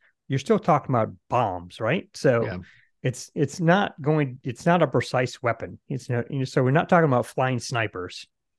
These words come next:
Speaker 1: that are gonna see
Speaker 2: Yes.
Speaker 1: one bad guy and shoot one bad guy. They're saying when they're gonna drop a bomb, it's gonna kill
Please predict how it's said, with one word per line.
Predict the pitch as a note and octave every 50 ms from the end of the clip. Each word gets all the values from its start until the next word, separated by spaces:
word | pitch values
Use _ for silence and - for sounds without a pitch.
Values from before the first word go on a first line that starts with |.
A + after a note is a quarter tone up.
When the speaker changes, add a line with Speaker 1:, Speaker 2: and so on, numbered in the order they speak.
| _ _ _ _ _ -
Speaker 1:
that | C3 B2
are | A#2+
gonna | A2+ A2+ A2
see | - - D#3
Speaker 2:
Yes. | B2 A2 G2 A#2
Speaker 1:
one | C#3 E3 D#3
bad | D#3 D3+ D3 C3+ B2
guy | C3 B2+ B2+ C3+ B2
and | B2+ - A2 B2
shoot | - - C#3 C3
one | B2 A#2+ A2+ G#2+
bad | G#2+ G#2 G#2+ G2+
guy. | G#2 G2+ F#2 F#2 - _ _ _ _ _ _ _ _ _ _ -
They're | C3 B2+
saying | - - A#2 A2 G#2 G#2+ G#2 - -
when | - -
they're | A2+ B2+
gonna | C3 D3+ C#3+ C3+
drop | B2+ D3+ D3 - -
a | B2
bomb, | A2+ B2+ C3+ C#3 C#3 C#3 C3
it's | G#2+ -
gonna | B2+ A2 A2+
kill | G#2+ - - F#3 F3 C#3+ A#2 A2+ A2 -